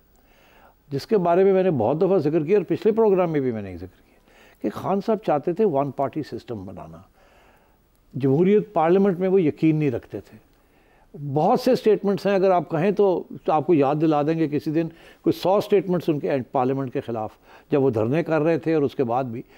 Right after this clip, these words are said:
जिस किस्म का ट्रैक रिकॉर्ड था उनकी पार्टी का पार्लियामेंट के अंदर, और फिर सारी पार्टीज़ को वाइप आउट करना। अभी कल के प्रोग्राम में मैंने कहा है कि सब पी-, नून लीग के लीडर्स को और पीपल्स पार्टी के लीडर्स को जेल में डाल दिया, और हालांकि केस कोई नहीं था, और ख़ुद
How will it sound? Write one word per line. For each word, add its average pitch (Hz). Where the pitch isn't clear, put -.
जिस 135
किस्म 156
का 147
ट्रैक 139
रिकॉर्ड 143
था 139
उनकी 127
पार्टी 113
का 117
पार्लियामेंट 98
के -
अंदर, 98
और 208
फिर 240
सारी 262
पार्टीज़ 196
को 214
वाइप 156
आउट 151
करना। 156
अभी 233
कल 214
के 247
प्रोग्राम 226
में 208
मैंने 190
कहा 165
है 165
कि 180
सब -
पी-, 175
नून 160
लीग 170
के 170
लीडर्स 156
को 160
और 147
पीपल्स 156
पार्टी 156
के 160
लीडर्स 143
को 160
जेल 139
में 151
डाल 135
दिया, 147
और 139
हालांकि 147
केस 147
कोई 151
नहीं 175
था, 131
और 139
ख़ुद 196